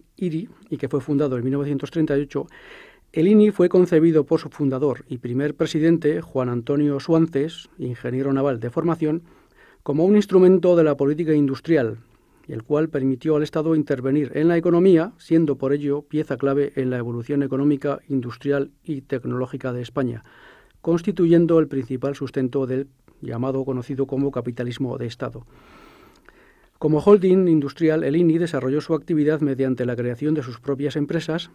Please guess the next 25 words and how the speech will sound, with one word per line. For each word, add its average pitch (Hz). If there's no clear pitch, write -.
y 190
la 196
participación 165
en 135
otras 151
compañías 160
junto 156
a 135
la 127
iniciativa 123
privada, 143
controlando 165
su 190
gestión 165
y 160
definiendo 143
estrategias 143
de 123
acuerdo 143
con 131
la 120
política 131
industrial 127
del 120
gobierno. 113